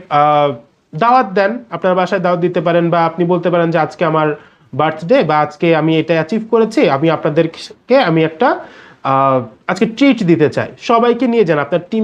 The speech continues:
মেম্বার সবাইকে নিয়ে একটা বুফেতে যান, বা কোনো একটা ভালো রেস্টুরেন্টে যান, যেয়ে সেখানে বসেন, বসে তাদের সাথে মেশার চেষ্টা করেন। সবাই খুব ইজিলি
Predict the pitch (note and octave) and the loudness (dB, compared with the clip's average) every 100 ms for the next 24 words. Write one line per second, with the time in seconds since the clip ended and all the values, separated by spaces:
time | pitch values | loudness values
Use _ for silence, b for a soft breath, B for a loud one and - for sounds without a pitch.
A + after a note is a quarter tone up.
0 | G#3+ G#3+ G#3 G3+ G3 F#3+ F#3 F#3+ F#3+ C4+ | 0 2 0 0 0 0 0 0 0 0
1 | E4 B B B D#3 - F3 E3+ F3 G3 | -2 B B B -8 -4 -2 -2 -2 0
2 | G3 G3+ F3+ D#3+ E3 E3 D#3+ D#3+ F#3+ F#3+ | 2 2 2 0 0 0 -2 -2 0 0
3 | F#3+ F#3+ F#3 F3+ E3 F#3 F#3+ G3+ G3 F#3+ | -2 0 0 0 0 2 4 2 2 0
4 | E3 E3 D#3 D#3 D#3 D3 A3 A#3 A#3 A#3+ | 2 0 2 0 -2 0 0 2 0 2
5 | A3+ B3+ A#3 B2 - b b b - F#3+ | 2 2 0 -4 -6 b b b -4 0
6 | A3 C4 A3+ G#3+ A3+ A#3 C4 C#4+ G3 G3+ | 2 2 2 2 0 0 0 0 -2 -2
7 | A#3+ B3+ A#3+ A3 A3 E3 C3+ A#2 G#2+ b | 0 0 0 -2 0 -2 -2 -4 -10 b
8 | b - G#3 G3+ C4 A3+ G#3 G#3 G3 A#3 | b -6 -2 0 0 0 -2 -2 -2 0